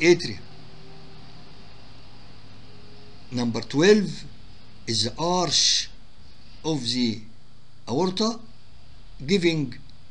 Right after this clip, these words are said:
its three main branches. Number eleven is the pulmonary trunk.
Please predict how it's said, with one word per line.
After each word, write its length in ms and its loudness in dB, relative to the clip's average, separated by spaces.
its 440 4
three 380 4
main 560 4
branches. 600 2
Number 340 0
eleven 640 8
is 120 6
the 80 6
pulmonary 440 4
trunk. 320 2